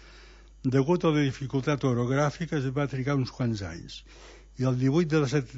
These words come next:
de setembre de mil nou-cents seixanta-u va ser el fi de les obres entre Tudela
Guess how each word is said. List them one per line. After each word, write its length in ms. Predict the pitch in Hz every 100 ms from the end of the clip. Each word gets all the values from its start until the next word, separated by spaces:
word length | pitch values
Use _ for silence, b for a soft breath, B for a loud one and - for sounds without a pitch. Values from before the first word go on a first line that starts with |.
| -
de 280 | 131 131
setembre 500 | 127 131 - 120 110
de 140 | 110 117
mil 200 | 131 156
nou-cents 260 | 139 135 107
seixanta-u 680 | - - 123 120 131 160 190 - b b b b b b b - - - 131
va 140 | 127 127
ser 140 | 135
el 80 | 123
fi 160 | - 143
de 80 | 135
les 160 | 127 -
obres 340 | 147 147 160 143
entre 220 | 113 127
Tudela 540 | 110 120 127 147 175